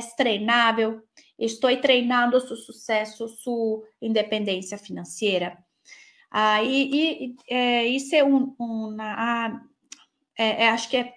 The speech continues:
pero, pero es eso. E qual é da, de las quatro, qual de las, de las quatro estratégias vai ser depois desta classe? Porque não solamente vai olvi-, vai escuchar,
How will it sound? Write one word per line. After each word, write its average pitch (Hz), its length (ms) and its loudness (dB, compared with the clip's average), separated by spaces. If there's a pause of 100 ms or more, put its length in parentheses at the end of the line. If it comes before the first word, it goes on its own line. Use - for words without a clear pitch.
(120)
pero, 247 420 4
pero 233 180 0
es 226 120 -2
eso. 269 380 2 (720)
E 247 1000 0 (360)
qual 359 380 10
é 392 180 8
da, 339 300 6
de 285 120 6
las 285 240 4
quatro, 320 680 4
qual 339 380 8
de 302 100 6
las, 269 240 4
de 269 400 2
las 240 220 -2
quatro 302 360 4
estratégias 302 680 0
vai 269 220 2
ser 269 580 2 (120)
depois 262 520 4
desta 254 280 -2
classe? 247 420 -2
Porque 247 600 0 (400)
não 285 240 4
solamente 277 680 2
vai 254 220 2
olvi-, 220 460 -6
vai 220 220 4
escuchar, 226 760 -2